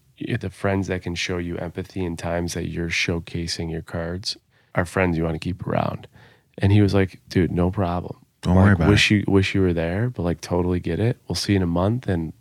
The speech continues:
Speaker 1: we'll make up for it at the wedding." And that's interesting 'cause I probably have a lot of friends that wouldn't respond like that. And those are friends, honestly, you should think twice about.
Speaker 2: Yeah.
Speaker 1: Because you're really down and out. And it, most people would know that's hard. If you're a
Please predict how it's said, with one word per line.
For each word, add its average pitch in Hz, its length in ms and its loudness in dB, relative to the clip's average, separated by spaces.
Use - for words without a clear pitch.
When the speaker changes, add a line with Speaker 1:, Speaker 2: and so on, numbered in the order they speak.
Speaker 1:
we'll 90 120 0
make 92 180 -2
up 90 100 -6
for - 140 -8
it 87 40 -4
at 87 60 -8
the - 80 -8
wedding." 85 280 -4
And 98 120 4
that's 101 200 4
interesting 104 420 0
'cause 78 100 -4
I 87 140 2
probably 110 280 2
have 104 120 2
a - 40 -2
lot 90 140 0
of 87 80 -4
friends 90 300 -4
that 90 160 -4
wouldn't 82 320 0
respond 85 420 -6
like 85 200 -8
that. 80 240 -4
And 82 100 -4
those 95 220 2
are 92 80 2
friends, 95 500 2
honestly, 92 440 2
you 82 80 0
should - 200 -4
think 78 220 -4
twice - 280 2
about. - 380 -10
Speaker 2:
Yeah. 98 240 6
Speaker 1:
Because 101 200 2
you're 107 120 4
really 143 160 8
down 98 320 4
and 90 100 2
out. 92 340 2
And - 200 -2
it, - 220 2
most 165 220 4
people 98 300 2
would 87 100 -2
know 87 220 2
that's - 160 -4
hard. - 260 0
If 98 160 -6
you're 104 140 4
a 117 80 -6